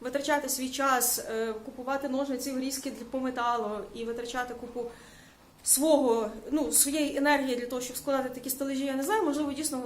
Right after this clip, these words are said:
легше знайти людину, яка має все це обладнання, і, можливо, воно інколи навіть дешевше обійдеться. Тому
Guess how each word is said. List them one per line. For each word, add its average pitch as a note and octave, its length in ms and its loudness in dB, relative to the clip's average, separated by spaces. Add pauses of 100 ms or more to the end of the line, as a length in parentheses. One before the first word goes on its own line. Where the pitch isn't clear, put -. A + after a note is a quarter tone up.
легше C4 260 -2
знайти B3 280 -4
людину, C4+ 260 -2
яка C4 240 -2 (760)
має C4 280 0
все A#3 120 -4
це B3 120 -2
обладнання, D4+ 400 2
і, B3 60 -4
можливо, A#3+ 240 -4
воно A#3+ 140 -6
інколи A#3 300 -10
навіть A3 180 -4
дешевше G#3+ 360 -8
обійдеться. G3+ 460 -10
Тому F4 280 0